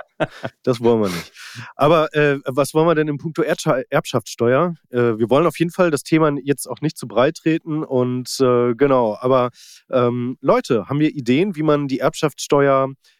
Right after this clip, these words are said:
gerecht gestalten könnte? Also ist sie möglicherweise auch schon gerecht gestaltet?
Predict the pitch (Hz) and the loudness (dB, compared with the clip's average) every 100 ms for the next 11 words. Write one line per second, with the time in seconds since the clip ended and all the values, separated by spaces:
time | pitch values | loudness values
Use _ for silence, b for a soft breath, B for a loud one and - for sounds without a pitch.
0 | _ - 123 156 - - - - 127 - | _ -4 0 0 0 -10 -14 -12 -12 0
1 | 131 147 - 160 151 131 147 170 139 117 | 2 2 -2 -6 -6 -2 -2 0 0 0
2 | 107 - 214 170 160 165 156 143 147 143 | -4 -6 -4 0 -2 0 0 0 0 -4
3 | - 143 143 - _ _ 135 139 - 135 | -2 -2 -2 -8 _ _ 0 0 -2 -8
4 | - 131 127 - 139 127 - - | 0 2 2 2 0 0 -6 -14